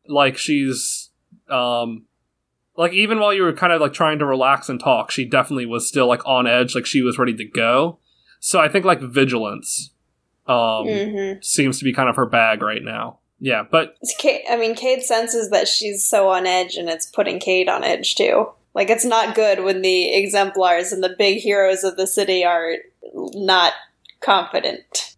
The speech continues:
Speaker 1: Yeah, and t-, to answer your question, you ask her, like, you know, if there's not more that you can know, and she just kind of, um, doesn't really give you a straight answer. She's just like, um,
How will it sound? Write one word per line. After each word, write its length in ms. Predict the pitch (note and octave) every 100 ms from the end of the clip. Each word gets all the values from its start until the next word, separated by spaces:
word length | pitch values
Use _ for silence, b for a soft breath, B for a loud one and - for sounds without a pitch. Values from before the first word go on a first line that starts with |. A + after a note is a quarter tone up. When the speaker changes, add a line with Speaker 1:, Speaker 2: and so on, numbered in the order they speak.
| _ -
Speaker 1:
Yeah, 500 | D#3+ F3 D#3 C3 -
and 240 | E3+ E3+
t-, 400 | C#3 - - E3 - -
to 340 | F3+ D3+ C3 - _ _ _
answer 380 | E3+ G3 F#3+ E3+
your 320 | C3+ C#3 D#3 -
question, 560 | - D#3+ D#3 - F3+ D#3
you 160 | D3 C#3
ask 360 | C#3 C3+ -
her, 260 | D3 C3+ B2
like, 280 | A#2 G#2+ C3+
you 140 | B2+
know, 200 | A2 A2 -
if 240 | C3+ - -
there's 240 | C3+ C3
not 220 | C#3+ A#2+
more 260 | C3 C3 C3
that 140 | B2+
you 220 | B2+ B2 - _ -
can 220 | C3 B2+
know, 460 | B2+ C3 D#3+ F3+ - _ _ -
and 180 | C#3+ C#3
she 300 | - D#3 D3
just 280 | D3 -
kind 260 | - C3+ C3
of, 260 | B2+ A#2 - C3+
um, 400 | A#2+ A2+ A2 -
doesn't 320 | - C3+ B2+ B2+
really 200 | B2 A#2+
give 180 | B2 A#2
you 140 | A2+
a 20 |
straight 300 | G#2+ - A2+ -
answer. 440 | A2 G#2 A2 A2
She's 320 | - A#2+ A#2
just 220 | - - A2+
like, 280 | A2+ -
um, 380 | C#3+ D3+ D#3 D3